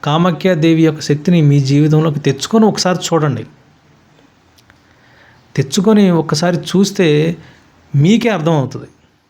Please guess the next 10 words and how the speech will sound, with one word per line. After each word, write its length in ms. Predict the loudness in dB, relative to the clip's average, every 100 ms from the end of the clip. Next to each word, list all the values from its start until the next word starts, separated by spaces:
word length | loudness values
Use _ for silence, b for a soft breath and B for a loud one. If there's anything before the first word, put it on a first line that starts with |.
| _ _
కొన్ని 200 | 0 2
రోజుల్లోనే 920 | 2 2 2 2 4 2 2 0 -2 B B B _ -2
మీకు 220 | -2 0
అర్థమవుతుంది 560 | -2 0 -2 -4 -12 -14 _ _ _ _ _ _ -8
ఆ 40 | -6
తల్లి 260 | -2 0
యొక్క 180 | 0 -2
శక్తి. 360 | -4 -6 -6 -18 _ _ _ _ _ _ _ _ _ _ _ _ _ _ _ _ _ _ _ -18 -18 b b b b -4
కాబట్టి 680 | -2 0 0 0 0 -4 B B B _ _
ఒక 140 | -6